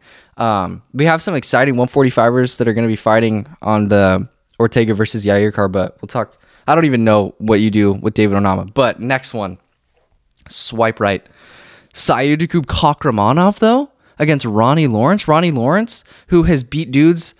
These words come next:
His last fight, I, he did get clipped against Mana Martinez, but, I mean, this dude is an absolute killer, and he's, I don't wanna, he, he, he is,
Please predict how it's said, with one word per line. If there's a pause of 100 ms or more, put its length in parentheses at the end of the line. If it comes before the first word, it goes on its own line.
(340)
His
last
fight,
I,
he
did
get
clipped
against
Mana
Martinez,
but, (500)
I
mean,
this
dude
is
an
absolute
killer,
and
he's, (500)
I (280)
don't
wanna,
he,
he,
he (200)
is,